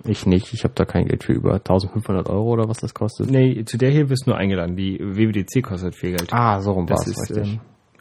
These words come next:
Speaker 2: ja. Ähm.
Speaker 1: Ja, damit war's das dann wohl offenbar.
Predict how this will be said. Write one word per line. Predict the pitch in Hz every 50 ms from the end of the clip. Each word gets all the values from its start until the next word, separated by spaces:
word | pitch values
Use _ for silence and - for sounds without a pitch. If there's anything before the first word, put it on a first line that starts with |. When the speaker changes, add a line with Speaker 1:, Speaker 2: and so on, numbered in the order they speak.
| - - - - _ _ _ _ _ _ - - - - _ _ _ _ _ _ _ _ _ _ _
Speaker 2:
ja. | - 107 98 92 90
Ähm. | 87 87 87 95 - - - - - - - _ _ - - -
Speaker 1:
Ja, | - 160 208 202 156
damit | 120 120 127 127 123
war's | 127 151 208 220 -
das | - 123 127
dann | - 113 110 107
wohl | 110 107 107 95
offenbar. | 85 104 - 107 98 95 98 95 95 95 98